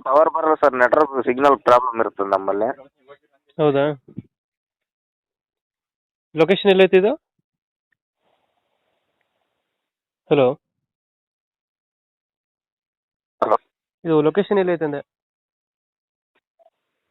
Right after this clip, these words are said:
Speaker 2: ಹಲೋ.
Speaker 1: ಸರ್, ಇಲ್ಲಿ ಸಿಗ್ನಲ್ ಸಿಗಲ್ಲ ಸರ್, ಬೆಳಿಗ್ಗೆ ಮಾಡ್ತೀನಿ ಸರ್ ನಿಮ್ಗೆ.
Speaker 2: ಇಲ್ಲ, ಲೊಕೇಶನ್ ಎಲ್ಲಿ ಅಂತ ಹೇಳ್ಬಿಡಿ ಹೊಸ್ದಾಗಿ.
Speaker 1: ಇದು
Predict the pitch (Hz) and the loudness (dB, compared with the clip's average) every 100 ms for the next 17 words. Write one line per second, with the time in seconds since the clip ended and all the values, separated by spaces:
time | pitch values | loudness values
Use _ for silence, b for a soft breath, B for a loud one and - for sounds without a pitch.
0 | _ _ _ _ _ _ _ _ _ _ | _ _ _ _ _ _ _ _ _ _
1 | _ _ _ _ - 156 135 156 _ _ | _ _ _ _ 0 2 2 0 _ _
2 | _ _ _ _ _ _ _ - _ - | _ _ _ _ _ _ _ -20 _ 2
3 | 170 175 160 160 170 196 190 190 185 185 | 2 2 0 0 2 2 2 2 2 2
4 | 151 143 165 175 170 - 156 131 - 208 | 2 4 4 4 2 0 -2 -2 -2 -2
5 | 196 - 175 - 170 170 208 220 202 196 | -6 -6 -8 -2 0 2 4 4 4 4
6 | 185 165 156 - 147 160 165 _ _ _ | 2 0 -4 -6 -8 -10 -18 _ _ _
7 | _ _ _ _ _ _ 131 | _ _ _ _ _ _ 2